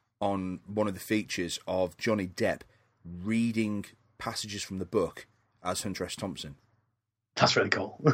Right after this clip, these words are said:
Speaker 2: <laughs>
Speaker 1: Yeah, I just, I remember Glenny Boy getting it, and we were just like, "This is incredible." It's, yeah, it's really nice. And the thing
Speaker 2: Uh,
Speaker 1: is,
Speaker 2: uh,
Speaker 1: they never generally release them over to the U K.
Speaker 2: No. See, that, that, see, that's just it.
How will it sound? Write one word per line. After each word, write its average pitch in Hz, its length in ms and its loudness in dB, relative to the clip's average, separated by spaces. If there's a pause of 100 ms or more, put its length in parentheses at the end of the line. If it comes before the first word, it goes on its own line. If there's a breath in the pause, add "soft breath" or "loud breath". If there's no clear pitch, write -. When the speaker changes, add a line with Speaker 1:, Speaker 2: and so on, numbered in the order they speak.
(160)
Speaker 2:
<laughs> - 240 10
Speaker 1:
Yeah, 127 420 10
I 117 140 8
just, - 340 0
I 113 60 6
remember 113 260 4
Glenny 107 240 6
Boy 95 160 2
getting 90 280 2
it, 90 120 -2
and 90 260 -6
we 104 120 2
were 98 80 0
just 95 160 -8
like, 92 240 0
"This 110 240 0
is 98 120 -6
incredible." 107 840 -6 (260)
It's, 98 240 -4
yeah, 101 220 0
it's - 200 -4
really 107 460 0
nice. 95 360 -4
And 131 120 0
the 127 60 -2
thing 160 200 6
Speaker 2:
Uh, 98 40 0
Speaker 1:
is, 98 160 2
Speaker 2:
uh, - 60 4 (280 loud breath)
Speaker 1:
they 175 100 0
never 185 280 2
generally 151 560 2
release 113 340 0
them 117 120 0
over 113 220 4
to - 140 -10
the 107 80 -8
U 110 180 0
K. 147 360 -6 (680)
Speaker 2:
No. 156 440 12 (500)
See, 254 140 6
that, 233 180 8
that, 240 140 6
see, - 100 10
that's - 160 10
just - 140 2
it. 220 200 12